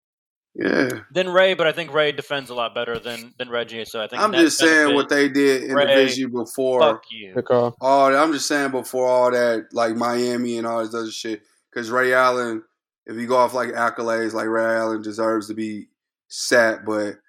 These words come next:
Speaker 1: like, individually, you know, I, that's just my personal opinion. Like, Indiana,
Speaker 2: Yeah.
Speaker 1: he still
Speaker 2: I,
Speaker 1: was
Speaker 2: no, I
Speaker 1: fucking
Speaker 2: mean, that's
Speaker 1: balling,
Speaker 2: fair.
Speaker 1: you
Speaker 2: That's
Speaker 1: know
Speaker 2: your
Speaker 1: what I'm saying?
Speaker 2: personal opinion. Your personal
Speaker 3: Facts.
Speaker 2: opinion fucking
Speaker 1: Yeah.
Speaker 2: sucks, but,
Speaker 1: I'm just saying.
Speaker 2: uh, we're gonna, we're gonna move on to the next one.
Speaker 1: Yeah.
Speaker 2: So we're gonna take a new twist to it.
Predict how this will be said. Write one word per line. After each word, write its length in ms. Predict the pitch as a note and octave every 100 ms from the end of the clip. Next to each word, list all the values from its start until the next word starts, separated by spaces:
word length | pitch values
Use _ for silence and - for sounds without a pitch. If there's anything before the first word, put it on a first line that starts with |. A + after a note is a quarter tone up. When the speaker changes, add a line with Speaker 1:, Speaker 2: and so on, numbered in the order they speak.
| _ _ _ _ -
Speaker 1:
like, 180 | A2+
individually, 840 | A2+ B2 A#2+ A#2 B2+ A#2 A#2+ A#2+ A#2
you 80 | -
know, 240 | G3 D#3+ - - _
I, 200 | C3 C#3+
that's 220 | C#3 E3
just 140 | D3 C3
my 160 | C#3
personal 320 | C3 C#3 A#2+ A#2
opinion. 280 | C3 B2 A#2
Like, 240 | A2 G#2 - _ _ _ _ _ _ _ -
Indiana, 480 | B2 B2+ B2+ B2+
Speaker 2:
Yeah. 60 | B2
Speaker 1:
he 100 | C3+
still 320 | C3+ G#3 -
Speaker 2:
I, 20 |
Speaker 1:
was 20 | -
Speaker 2:
no, 260 | C#4 A#3 - G3+
I 40 |
Speaker 1:
fucking 180 | - G3
Speaker 2:
mean, 80 | A3+
that's 120 | A#3+
Speaker 1:
balling, 120 | A#2 G#3+
Speaker 2:
fair. 80 | G#3+
Speaker 1:
you 60 |
Speaker 2:
That's 120 | G3 C3
Speaker 1:
know 60 |
Speaker 2:
your 80 | A#3
Speaker 1:
what 20 |
I'm 20 | -
saying? 120 | A3
Speaker 2:
personal 180 | A#3 G#3+
opinion. 460 | - F3+ F3 F3+
Your 100 | D#3+
personal 360 | D#3 E3 C3+ B2+
Speaker 3:
Facts. 100 | B2+
Speaker 2:
opinion 240 | E3 E3
fucking 300 | D3+ D#3 -
Speaker 1:
Yeah. 100 | A#2+
Speaker 2:
sucks, 300 | A2 C#3+ - -
but, 280 | C3 C3 C3 - -
Speaker 1:
I'm 100 | D#3
just 160 | C3+
saying. 260 | C#3 C3+ A#2+
Speaker 2:
uh, 300 | C3 C3+ C3+ C3
we're 120 | D#3+
gonna, 240 | F3+ F3 E3+
we're 120 | F3+
gonna 140 | G#3+
move 100 | G3
on 80 | A3+
to 60 | A3+
the 60 | A3
next 260 | A#3 -
one. 260 | F3 E3+ F3 _ -
Speaker 1:
Yeah. 140 | D3
Speaker 2:
So 140 | G#3+
we're 80 | A3
gonna 140 | B3+ C#4+
take 140 | C#4
a 40 | C#4
new 80 | C#4+
twist 320 | B3 B3 -
to 120 | G#3
it. 160 | A3 A#3+